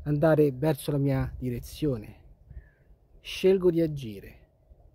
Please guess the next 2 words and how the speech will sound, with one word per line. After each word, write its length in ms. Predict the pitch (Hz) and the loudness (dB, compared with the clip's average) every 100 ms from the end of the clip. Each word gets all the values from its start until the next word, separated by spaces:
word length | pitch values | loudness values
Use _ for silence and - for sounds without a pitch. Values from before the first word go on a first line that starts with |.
| _ _ - - - - _ _ _ _ _ _ | _ _ -20 -20 -20 -20 _ _ _ _ _ _
scelgo 560 | - - 175 170 151 156 | -16 -4 0 0 0 0
di 480 | 127 127 123 117 | 0 -4 -4 -6